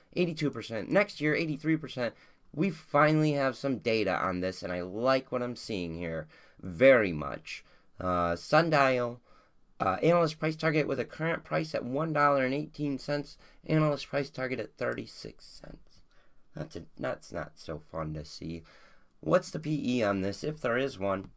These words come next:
Let's check it out. Uh, P E, not applicable. And our beta, same, not applicable. Let's take a look at the short interest on Sundial. Has increased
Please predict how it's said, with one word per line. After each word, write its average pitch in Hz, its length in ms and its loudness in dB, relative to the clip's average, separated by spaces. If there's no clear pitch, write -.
Let's 135 200 -6
check 127 240 -2
it 101 80 -4
out. 92 240 -2
Uh, 101 240 4
P 135 200 -4
E, 139 500 0
not 110 180 -2
applicable. 113 460 -12
And 123 300 2
our 113 140 8
beta, 98 440 4
same, 92 540 -4
not 113 300 0
applicable. - 520 -18
Let's - 80 -14
take 160 160 6
a - 20 8
look 135 120 6
at 110 40 -6
the 107 80 -4
short 117 240 2
interest 110 320 -6
on 110 140 -6
Sundial. 87 720 -4
Has 127 340 2
increased 156 840 -2